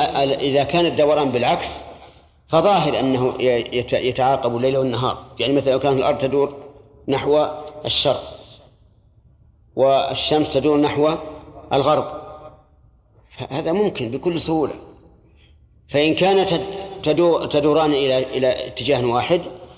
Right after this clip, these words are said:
فإن أحدهما، فإن إحداهما إذا كانت أسرع من الأخرى تحقق اختلاف الليل والنهار.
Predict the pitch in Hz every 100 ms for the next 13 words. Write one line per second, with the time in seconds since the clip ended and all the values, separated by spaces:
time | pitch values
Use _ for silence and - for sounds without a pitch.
0 | - - - - 160 170 160 151 - 160
1 | 147 131 127 127 - - - - - _
2 | - 131 123 127 127 - - - - 147
3 | 151 143 139 170 156 147 135 131 127 147
4 | 135 139 - - 160 143 131 123 107 123
5 | 170 190 - - - - - _ _ _
6 | _ _ _ _ _ _ - 143 202 196
7 | - - - 117 - 139 123 131 131 127
8 | 120 113